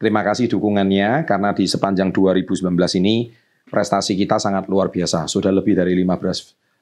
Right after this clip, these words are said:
lima ratus video kita upload, dan nikmati video-video yang sudah ada sebelumnya. Dan ini ada kaos yang saya pakai, ini limited edition one million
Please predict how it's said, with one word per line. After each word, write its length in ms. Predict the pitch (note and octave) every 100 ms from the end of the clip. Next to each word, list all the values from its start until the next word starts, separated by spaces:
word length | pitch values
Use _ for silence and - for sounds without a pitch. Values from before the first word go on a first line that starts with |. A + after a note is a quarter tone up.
| -
lima 240 | C3+ B2+
ratus 320 | A#2 A2+ A2+
video 240 | - - A2
kita 240 | G2 - F#2+
upload, 400 | - B2+ - - - _ _ -
dan 160 | F#2+
nikmati 400 | F#2+ F#2+ G2+ A#2+
video-video 480 | A#2 G#2+ G2 F#2+ G2+
yang 80 | G2
sudah 320 | F#2+ F#2 F2+
ada 160 | - F2
sebelumnya. 480 | - F2+ E2 D#2 B1+ _ _ _ _
Dan 240 | G#2 G2+ G2 G2+
ini 160 | A2
ada 160 | G2+ F#2
kaos 320 | G#2 G#2+ C3+
yang 160 | A2+ F#2+
saya 160 | G#2
pakai, 320 | G2 - A2+
ini 80 | A2+
limited 400 | A2 G#2+ G#2+ G2+
edition 480 | G2 F#2+ F#2 A#2+ B2+
one 240 | G2+ G#2
million 480 | G#2 G#2 G2 G#2+ B2+